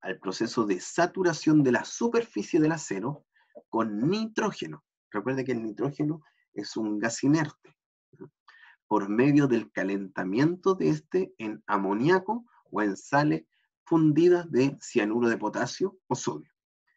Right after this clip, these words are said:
¿ah? Estas sí las llevamos a una temperatura entre cuatrocientos ochenta y setecientos grados Celsius. Eh,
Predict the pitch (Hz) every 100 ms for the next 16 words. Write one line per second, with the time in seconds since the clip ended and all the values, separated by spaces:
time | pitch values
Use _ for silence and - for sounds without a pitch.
0 | _ - 190 147 _ _ _ 139 151 -
1 | 156 - 165 180 151 123 120 123 120 113
2 | 107 - 107 117 123 117 107 - 107 87
3 | 92 170 180 180 170 139 131 147 147 143
4 | 147 147 156 156 - _ _ _ _ _
5 | _ _ _ _ _ - 98 92